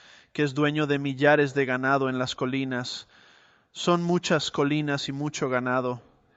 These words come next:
Y entonces Dios dice, "Cada bestia del bosque es mía",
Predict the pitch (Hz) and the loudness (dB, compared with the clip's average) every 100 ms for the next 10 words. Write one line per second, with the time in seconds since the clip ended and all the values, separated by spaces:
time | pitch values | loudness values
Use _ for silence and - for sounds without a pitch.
0 | _ _ _ _ 147 143 165 160 151 151 | _ _ _ _ -6 -4 -2 -2 -2 -4
1 | 143 147 139 143 135 - 131 127 _ _ | -2 0 0 -4 -4 -4 -4 -6 _ _
2 | _ _ - 170 170 160 156 147 - 160 | _ _ 2 6 6 6 6 4 0 -2
3 | 139 131 127 135 - - 131 127 135 131 | 0 -2 -2 -4 -6 -6 -6 -6 -10 -8
4 | 131 123 | -8 -8